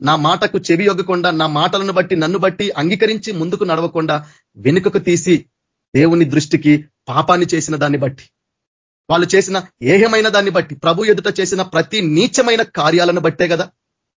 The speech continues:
నేను ఈరోజు కరుణించట్లేదు అంటున్నాడు. "యెరూషలేమా, నిన్ను కరుణించువాడెవడు? నీ యందు జాలిపడువాడెవడు? కుశల ప్రశ్నలు అడుగుటకు ఎవడు త్రోవ విడిచి నీ యొద్దకు వచ్చును?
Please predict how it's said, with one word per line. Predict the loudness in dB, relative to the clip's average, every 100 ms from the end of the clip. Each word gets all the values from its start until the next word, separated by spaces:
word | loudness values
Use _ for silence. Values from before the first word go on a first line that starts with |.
| _ _ _ _ _ -2
నేను | 2
ఈరోజు | 2 2 -2 -4 -12 _
కరుణించట్లేదు | -2 2 2 0 -8 -10 -10 _ _ _ _ _ _ _ _
అంటున్నాడు. | -4 0 0 0 0
"యెరూషలేమా, | 2 2 2 2
నిన్ను | 2 0
కరుణించువాడెవడు? | 0 0 0 -4 -2 2 2 2 0 -4 _ _ _ _
నీ | 0
యందు | 2 2 0
జాలిపడువాడెవడు? | 2 2 2 2 2 2 2 2 0 -4 _ _ _ _ _ _ _ _ _ -10
కుశల | 0 2
ప్రశ్నలు | 2 0 0 0 2
అడుగుటకు | 2 0 0 0 0 -2 -4 _ -6
ఎవడు | 0 2 2
త్రోవ | 2 0 2
విడిచి | 2 0 -4
నీ | -2
యొద్దకు | -2 -2 -2
వచ్చును? | -4 -4 -4 -6